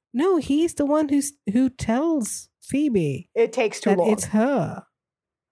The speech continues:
Speaker 2: It
Speaker 1: Well,
Speaker 2: takes
Speaker 1: of
Speaker 2: way,
Speaker 1: course.
Speaker 2: way too long for him to reach that conclusion.
Speaker 1: Of course, if he found out initially and, and he did what he had to do as a sensible cop would have, then we wouldn't have the movie.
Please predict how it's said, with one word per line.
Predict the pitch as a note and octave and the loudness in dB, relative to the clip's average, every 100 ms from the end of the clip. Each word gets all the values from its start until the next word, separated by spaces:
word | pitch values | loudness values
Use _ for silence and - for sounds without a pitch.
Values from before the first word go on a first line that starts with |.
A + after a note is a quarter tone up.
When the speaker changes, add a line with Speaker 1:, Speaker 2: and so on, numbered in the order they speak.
| _ _ _ _ | _ _ _ _
Speaker 2:
It | A#3 A#3 | 0 2
Speaker 1:
Well, | C4+ | 4
Speaker 2:
takes | D4+ C#4+ | 2 2
Speaker 1:
of | C#4 | 2
Speaker 2:
way, | G#3+ | 2
Speaker 1:
course. | D4+ A3 D3+ - - A3 | 4 2 0 -6 -14 -2
Speaker 2:
way | D4 C#4+ C#4+ | 2 2 0
too | C#4+ B3 | -2 0
long | B3+ A3+ | 0 0
for | - A3 | -2 -2
him | A3+ F#3+ | -2 -2
to | G3+ | -2
reach | G#3 F#3 A3+ A3+ - | -2 0 0 0 0
that | G#3+ F#3+ | 0 0
conclusion. | G3+ F3+ A3+ G#3+ F#3 F3 - - _ _ _ _ _ - | -8 -6 -2 0 0 -2 -6 -10 _ _ _ _ _ -6
Speaker 1:
Of | C#4 | -4
course, | - F#4+ A#3 F3 G#3+ | 0 2 2 0 0
if | A3 | 0
he | - A#3 | 0 0
found | - A3+ A#3 | 0 0 2
out | B3 A#3+ G3 | 2 0 0
initially | F#3+ F3+ A3+ - F#3+ D#3 D3+ E3 | 0 2 2 0 0 2 0 0
and, | F3 D#3+ D#3+ D#3+ E3 _ _ _ _ _ - | 0 2 2 0 -2 _ _ _ _ _ -4
and | G3 F#3+ | 0 2
he | F3+ F#3+ | 2 2
did | G3 G#3+ | 2 0
what | G#3 F#3+ | 0 0
he | G3+ G3 | 2 2
had | G3 F#3+ | 2 0
to | F#3 | 0
do | F#3 A#3+ | 2 2
as | E3+ E3+ | 2 2
a | E3+ | 0
sensible | - F3+ F3+ F3 E3+ | 0 0 0 0 0
cop | - F3+ E3 | 0 -2 0
would | F3 A#3 | 0 2
have, | G3+ F3+ | 0 0
then | F#3 F#3+ | 0 2
we | G3 | 2
wouldn't | F#3 F3 G3 G3 | 2 2 2 2
have | F#3 F#3+ F#3+ F3+ | 2 2 0 0
the | |
movie. | F3 F#3 B3 F#3 C#3+ F3+ | 2 2 2 0 -4 -6